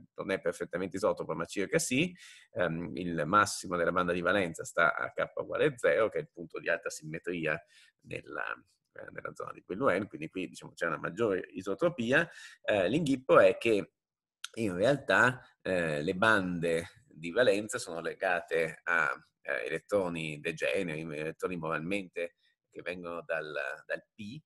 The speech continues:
eh, dagli orbitali P del silicio, e, e quindi alla fine uno si trova che non è vero che c'è una sola banda di valenza, ce ne sono in realtà due, e entrambe arrivano alla stessa energia a K uguale zero, ma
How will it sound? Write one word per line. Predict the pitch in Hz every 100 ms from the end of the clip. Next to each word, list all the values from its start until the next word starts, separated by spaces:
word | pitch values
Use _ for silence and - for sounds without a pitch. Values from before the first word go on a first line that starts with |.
| _ _ _
eh, | - 58 57 -
dagli | - 85
orbitali | - 82 82 82
P | 110 90 80
del | - 65 67 60
silicio, | - 135 110 85 - 165 185 -
e, | 101 95 92 87 82
e | -
quindi | 117 113
alla | 104 147
fine | 110 110
uno | 107
si | 101 104
trova | 104 92 101
che | 104 101 104 - - _ _
non | 95 98
è | 98
vero | 120 113 90
che | 90
c'è | 92
una | 87
sola | - 87 82
banda | 82 80
di | 78
valenza, | 80 76 71 - 73
ce | -
ne | 87
sono | - 98
in | 85
realtà | 82 85 - 85
due, | 92 90 85 143 190 _ - _ _
e | 92 90 82
entrambe | 78 82 117 113 90 82
arrivano | 85 101 92 85 80
alla | -
stessa | - - 87
energia | 87 90 107 85 71 -
a | 82
K | 82 - -
uguale | - 85 117 156 135 - -
zero, | 131 87 101 147 160
ma | 117 113 107 95 123